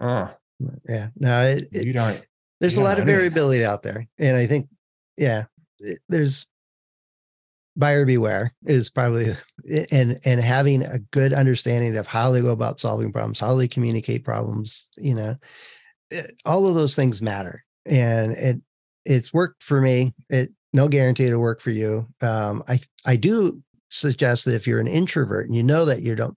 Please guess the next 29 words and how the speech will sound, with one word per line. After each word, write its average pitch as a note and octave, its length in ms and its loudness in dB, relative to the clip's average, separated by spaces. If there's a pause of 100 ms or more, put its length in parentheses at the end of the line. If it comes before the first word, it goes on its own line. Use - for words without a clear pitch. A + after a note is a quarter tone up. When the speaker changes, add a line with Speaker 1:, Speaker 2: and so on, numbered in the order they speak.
Speaker 2:
comfortable A2 360 -2
with G2+ 160 -6
people, G#2+ 360 -4 (1500)
uh, C3 240 2 (140)
on C3 100 4
all B2+ 140 2
kinds C3+ 340 0
of B2 100 0
levels, G#2+ 420 -4 (180)
is A2+ 280 2
you C3 100 4
can C3+ 160 2
learn F3+ 240 2
to - 160 -6
be. - 200 -12 (200)
You C#3 140 -2
can C#3 160 -2
practice B2+ 440 -2
that. - 160 -10
You C3 140 0
can B2 160 0
turn B2+ 280 2
that A#2 180 2
on. A2 400 -4 (100)
It C3 180 0
takes C#3 340 -2
time. G#2 400 -4
It A#2 100 -8
takes A#2 260 -4